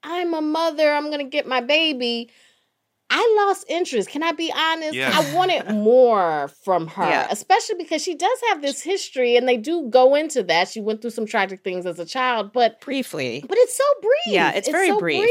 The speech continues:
Speaker 1: brief.
Speaker 2: Yeah.
Speaker 3: She definitely feels less developed than Apollo's character because we have his mother in the
Speaker 1: Mm-hmm.
Speaker 3: picture, both in the past and the present. And his mother, I mean, this episode is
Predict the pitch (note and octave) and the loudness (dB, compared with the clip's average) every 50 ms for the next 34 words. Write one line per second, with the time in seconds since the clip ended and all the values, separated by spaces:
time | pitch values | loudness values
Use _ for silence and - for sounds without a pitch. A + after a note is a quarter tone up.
0 | C5 C5 G4 B3 F3 D#3+ D3+ C#3 B2 B2 A#2 G2+ F2 E2 - - D4 C#4 B3+ D4+ | 4 4 2 0 -2 -6 -6 -6 -4 -4 -4 -4 -4 -2 -2 -2 -2 2 2 0
1 | F4+ - A#4 G#4+ G4+ - - D4 B3+ A#3 A3+ G#3+ F3+ - E3 D#3+ D#3+ D#3+ D#3 D#3 | 2 4 2 2 2 2 2 2 2 4 2 0 -2 -4 -4 0 4 4 4 4
2 | - - - - - _ _ _ _ _ D3 C3 F3+ E3 D3 C#3 D3+ D3 C#3 C3 | 2 0 -2 -2 -4 _ _ _ _ _ -2 0 0 0 0 0 0 0 2 2
3 | A2 G2 D2+ - - _ - - - - - _ - F3 D#3 F3 D#3+ D3+ D3 - | 2 0 0 -2 -6 _ -8 -6 -6 -8 -10 _ -10 0 4 4 4 4 2 -2
4 | - - - - C#3+ C#3 C3 C3+ C3 B2+ - - D3 B2 A#2 A2+ A#2 - B2 G#2 | -6 -6 0 2 2 4 4 2 0 -2 -2 -2 0 0 0 0 -2 -4 -6 -6
5 | G#2+ - D3+ - D#3+ D3+ C#3+ C#3 C3 C#3 C3+ C#3 C#3 C3+ C3+ C#3 C#3 C3+ C3 B2+ | -4 -4 -6 -4 -2 -4 -4 -4 -6 -10 -10 -8 -8 -6 -2 -2 0 0 0 -2
6 | A#2+ A#2+ - _ _ _ _ _ - - E3 C#3 D3 D3 D3+ D3 C#3+ A#2 F2+ G2 | -4 -8 -18 _ _ _ _ _ -4 -4 -2 -2 0 2 2 2 2 2 2 0
7 | F2 E2+ - F3+ E3+ D#3+ D#3+ D3+ D#3 C#3 C3 C3+ C#3+ C#3 - - C3 B2 A#2 A2+ | 0 -2 -4 -8 -14 -8 -6 -4 -4 -4 -2 -2 -2 -2 0 0 2 2 2 2
8 | A2 G#2+ - _ _ - D#3 D3 C#3 D3+ C3+ B2+ B2+ - - C3 A#2 A#2 - - | 0 -2 -6 _ _ 0 0 2 2 -2 -4 -4 -6 -2 0 2 2 2 -2 -6
9 | - - D3 C#3+ D3 C3+ - B2 - - - A2 G#2+ - - - - - - - | -6 -6 -4 -4 -6 -6 -4 -4 -2 -2 -2 -4 -4 -6 -10 -16 -18 -18 -18 -6
10 | _ F3+ F#3 G3 F#3+ F#3 G3+ G#3+ G3+ F3 D#3+ D#3 C#3+ - - - D3 D3 D3 C#3+ | _ -2 -2 0 -2 0 0 2 2 2 2 2 0 -2 -2 -2 -2 0 0 -2
11 | C#3+ C#3 B2+ B2+ - - - - - C3+ D3 - C3+ - - C3 C3 C3 A#2+ B2 | -2 -2 -2 -2 -2 -6 -10 -4 -2 0 0 0 0 0 2 2 2 2 0 -2
12 | - - B2+ B2 B2+ B2 - - - | -2 -2 0 0 0 -2 -2 -4 -6